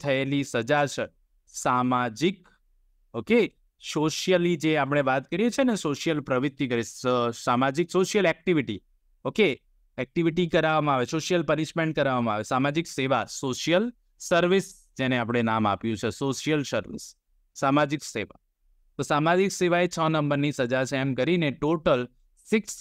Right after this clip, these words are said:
kind of punishment are there in the ભારતીય ન્યાય સંહિતા. ઓકે, તો સોળમાં સાચો જવાબ છ બની જાય. સત્તર નંબરનો પ્રશ્ન આપ સૌની સ્ક્રીન પર છે. Which of the following is the new punishment added in the chapter number two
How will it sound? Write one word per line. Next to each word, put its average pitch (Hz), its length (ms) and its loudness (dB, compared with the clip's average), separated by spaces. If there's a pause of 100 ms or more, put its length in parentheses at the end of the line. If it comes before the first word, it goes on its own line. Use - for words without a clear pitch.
(120)
kind 147 240 2
of 160 160 0
punishment 139 520 0
are 117 160 2
there 117 260 0
in 135 140 0
the 139 80 0
ભારતીય 104 480 0
ન્યાય 113 300 -2
સંહિતા. 101 420 -8 (100)
ઓકે, 208 240 2 (340)
તો 143 80 -2
સોળમાં 151 520 0
સાચો 143 380 -2
જવાબ 123 320 0
છ - 120 -10 (160)
બની 104 220 -2
જાય. - 220 -8 (400)
સત્તર 190 360 2
નંબરનો 196 400 2
પ્રશ્ન 185 300 -2
આપ 175 180 0
સૌની 180 200 0
સ્ક્રીન 160 380 -2
પર 170 160 0
છે. 160 180 -6 (400)
Which 175 200 2
of 185 180 6
the 185 100 2
following 170 380 2
is 160 140 0
the 170 80 0
new 147 260 0
punishment 160 540 0
added 147 300 0
in 147 120 -2
the 147 120 0 (180)
chapter 131 280 0
number 143 300 2
two 151 200 -2